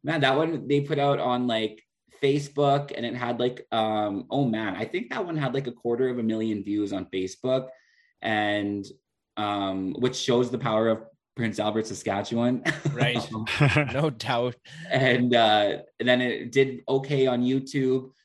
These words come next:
Speaker 1: but the weirdest thing was going to,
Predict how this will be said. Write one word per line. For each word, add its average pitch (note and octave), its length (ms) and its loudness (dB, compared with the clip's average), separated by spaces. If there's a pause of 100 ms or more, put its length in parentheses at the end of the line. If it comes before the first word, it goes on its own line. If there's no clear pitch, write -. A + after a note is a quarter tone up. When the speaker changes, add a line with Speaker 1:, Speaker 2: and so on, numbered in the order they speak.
(200)
Speaker 1:
but A#2+ 180 -4
the C3+ 220 -2 (460)
weirdest E3+ 640 4 (220)
thing A#2+ 560 2 (320)
was B2 360 0
going C#3 400 2
to, C3 640 2